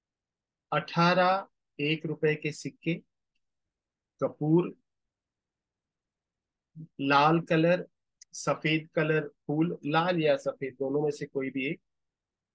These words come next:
और मिश्री, लाल कलर की मिश्री हो सकती है या सफेद कलर की मिश्री हो सकती है।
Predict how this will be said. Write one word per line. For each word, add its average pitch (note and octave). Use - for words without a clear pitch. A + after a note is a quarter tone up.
और F#3+
मिश्री, D3+
लाल D3+
कलर E3+
की F3
मिश्री E3+
हो E3+
सकती F3+
है G#3
या F3+
सफेद D#3+
कलर D#3
की D#3
मिश्री D3
हो D3
सकती D3
है। D3